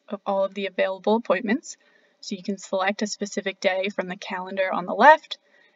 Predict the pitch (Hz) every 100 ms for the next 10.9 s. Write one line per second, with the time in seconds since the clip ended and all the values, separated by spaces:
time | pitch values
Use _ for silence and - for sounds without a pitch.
0 | _ - 196 196 190 190 190 202 - 180
1 | 180 202 - 208 185 180 190 190 180 -
2 | - 180 - 262 196 196 269 _ _ -
3 | - _ _ _ _ _ _ _ _ _
4 | _ _ _ _ _ _ _ _ _ _
5 | - _ _ _ _ _ 208 208 202 202
6 | 208 208 190 190 202 196 190 185 214 247
7 | 262 254 240 190 196 220 - 208 190 196
8 | 196 190 185 190 214 - - - _ -
9 | 208 208 190 208 214 214 185 190 190 196
10 | - 202 185 214 - 254 247 233 226